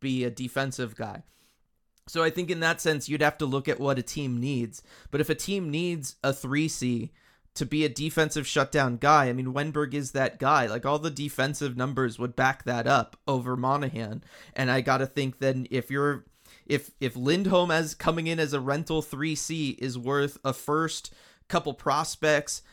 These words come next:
an N H L guy that you can flip next year at that deadline, then I gotta imagine that, yes, Wennberg, Wennberg is at least Sean Monahan val-,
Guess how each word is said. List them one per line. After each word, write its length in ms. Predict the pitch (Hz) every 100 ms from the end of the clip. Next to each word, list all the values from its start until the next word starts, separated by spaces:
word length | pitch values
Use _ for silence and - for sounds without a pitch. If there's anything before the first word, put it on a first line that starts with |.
| 165
an 100 | 147
N 160 | 139 151
H 240 | 151 -
L 180 | 147 151
guy 400 | 131 131 143 151
that 200 | 131 -
you 60 | 139
can 160 | 139
flip 380 | - 143 151 139
next 420 | 123 131 - -
year 380 | 156 156 160 156 _ -
at 220 | 151 -
that 280 | 123 151 -
deadline, 640 | 151 156 160 160 165 170 - _ _ -
then 120 | 147
I 60 | 156
gotta 380 | 156 151 151
imagine 500 | 139 131 131 123 131
that, 180 | 123 120
yes, 320 | 135 110 - - 131
Wennberg, 560 | 135 143 135 143 139
Wennberg 500 | 139 143 139 135 120
is 280 | 127 120 - 127
at 160 | -
least 260 | 131 135 -
Sean 280 | 127 120 117
Monahan 420 | 117 120 113 117
val-, 300 | 117 113